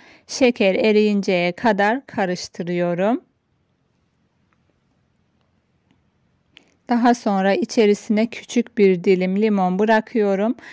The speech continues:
ve kaynatmak için ocağıma götürüyorum. Şerbetim kaynarken ben de yufkanın kenarından kesmiş olduğum baklavaları bu şekilde tepsinin içerisine aldım.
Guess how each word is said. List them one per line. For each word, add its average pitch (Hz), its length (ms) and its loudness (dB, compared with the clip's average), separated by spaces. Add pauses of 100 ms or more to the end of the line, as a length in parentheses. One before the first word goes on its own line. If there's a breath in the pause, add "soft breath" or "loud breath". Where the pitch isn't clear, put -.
(320 loud breath)
ve 262 180 2
kaynatmak 214 800 -2
için 240 280 0
ocağıma 180 540 0
götürüyorum. 175 840 -2 (1400)
Şerbetim 196 680 0
kaynarken 202 960 -2
ben 202 320 0
de 196 200 0 (440 soft breath)
yufkanın 196 540 0
kenarından 202 720 -2
kesmiş 214 600 -4
olduğum 175 480 -2
baklavaları 190 800 -2
bu 220 80 -4
şekilde 196 760 -2
tepsinin 190 680 -6
içerisine 202 800 -2
aldım. 180 560 -2